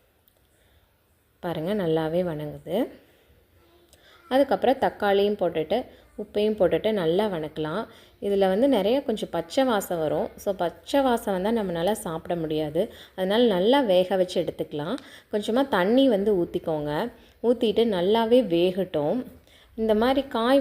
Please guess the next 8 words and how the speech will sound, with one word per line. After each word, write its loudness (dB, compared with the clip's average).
வந்து 2
சாப்பிட -2
பிடிக்காதவங்களுக்கு -2
சட்னி 0
செஞ்சு -2
கொடுத்து -6
பாருங்க. -4
ரொம்பவுமே 2